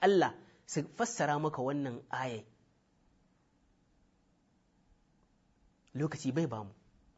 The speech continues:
Amma abin da muke so mu yi ishara, ƙarshen wannan aya ɗin, inda Allah ke cewa, "Wa huwa bi kulli shay'in alim." Allah shi ne masanin komai. Wani Ubangiji ne ya san komai?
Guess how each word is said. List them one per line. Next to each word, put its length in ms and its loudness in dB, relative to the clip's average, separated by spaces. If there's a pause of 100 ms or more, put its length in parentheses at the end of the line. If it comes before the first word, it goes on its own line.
(280)
Amma 180 0
abin 220 6
da 60 6
muke 160 4
so 120 6
mu 80 6
yi 120 0
ishara, 300 -2 (220)
ƙarshen 400 6
wannan 300 8
aya 220 0
ɗin, 120 -12 (1000)
inda 240 2
Allah 220 0
ke 120 -4
cewa, 300 -2 (280)
"Wa 80 -4
huwa 180 6
bi 60 -2
kulli 240 -4
shay'in 280 -12
alim." 300 -10 (1900)
Allah 540 4
shi 340 0
ne 200 4 (300)
masanin 440 8
komai. 420 0 (1800)
Wani 180 8
Ubangiji 460 6
ne 60 12
ya 60 12
san 160 4
komai? 280 6